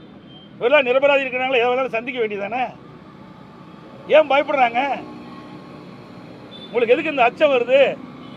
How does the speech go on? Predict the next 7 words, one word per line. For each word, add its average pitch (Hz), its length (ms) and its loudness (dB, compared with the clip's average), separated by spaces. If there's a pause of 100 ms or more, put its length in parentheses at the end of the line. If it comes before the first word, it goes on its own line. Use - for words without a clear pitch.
(160)
எதுக்கு 285 200 2
இவ்வளவு 277 260 2
பதற்றம் 285 440 0
வருது? 226 460 -2 (1700)
நீங்க 285 200 -4
தான் 311 140 2
ஈடுபடலைங்களா? 247 840 -4